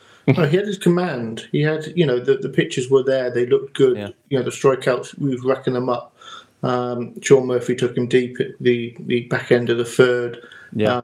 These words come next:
Speaker 2: he's been, he's been red hot recently. So, um,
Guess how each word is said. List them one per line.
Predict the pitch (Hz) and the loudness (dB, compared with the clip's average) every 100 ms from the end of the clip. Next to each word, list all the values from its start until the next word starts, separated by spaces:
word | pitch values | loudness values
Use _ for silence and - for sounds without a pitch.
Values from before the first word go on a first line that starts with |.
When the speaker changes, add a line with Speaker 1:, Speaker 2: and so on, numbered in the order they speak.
| _ - | _ 4
Speaker 2:
he's | 175 175 | 6 6
been, | 165 139 135 | 4 2 -2
he's | 156 160 | -2 0
been | 135 123 | 0 2
red | 123 | 2
hot | - 117 123 | 2 0 0
recently. | 117 - - 120 117 117 | -4 -6 -4 -2 -2 -4
So, | - - 120 117 117 | -6 -2 0 0 -2
um, | 117 117 117 | -4 -4 -8